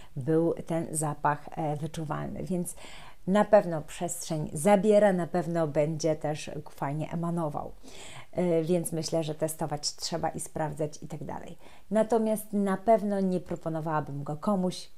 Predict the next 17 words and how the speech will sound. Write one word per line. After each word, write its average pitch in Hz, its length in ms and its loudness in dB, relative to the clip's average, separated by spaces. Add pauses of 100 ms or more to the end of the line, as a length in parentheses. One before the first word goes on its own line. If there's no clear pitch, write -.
(380)
kto 156 240 0
szuka 147 400 -4 (100)
tam 151 260 -2 (100)
prawdziwego 147 580 -2
kadzidła 147 640 0
i 175 100 2
mroku, 160 540 2 (400)
i 165 340 4 (120)
niepewności, 156 800 -2
i 156 60 -2
niepokoju, 151 920 2
i, 156 280 -2 (400)
i 180 320 -2
takich, 156 540 -8
em, 151 600 -2
intrygujących, 151 880 -2
em, - 60 -12